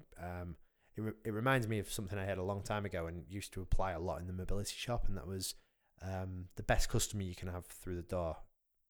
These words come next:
ever is a, well, the best thing you can have coming through the door ever is a complaint, um, which sounds so counterintuitive,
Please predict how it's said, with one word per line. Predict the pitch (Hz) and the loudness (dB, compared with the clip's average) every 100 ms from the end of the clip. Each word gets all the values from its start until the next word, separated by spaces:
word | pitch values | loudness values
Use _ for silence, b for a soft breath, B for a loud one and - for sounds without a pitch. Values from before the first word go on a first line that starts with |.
| _ _ _ | _ _ _
ever | 104 87 78 - | -4 -2 -4 -6
is | - 85 82 | -10 -8 -8
a, | - _ - | -10 _ -14
well, | 80 | -12
the | 78 | -8
best | 90 - | -6 -6
thing | 104 98 | -6 -6
you | 87 | -6
can | 87 | -10
have | - | -8
coming | 92 | -6
through | 85 92 | -4 -4
the | 87 | -2
door | 90 | -2
ever | 95 85 | -2 -4
is | 85 | -8
a | |
complaint, | - 85 87 90 85 - _ _ _ _ _ _ _ | -8 -6 -4 -4 -6 -14 _ _ _ _ _ _ _
um, | - 85 85 | -6 -4 -2
which | 90 - | -2 2
sounds | 110 95 | 2 4
so | - 98 | 2 2
counterintuitive, | - 95 90 92 90 98 92 82 | 0 -2 -4 -6 -2 -2 0 -4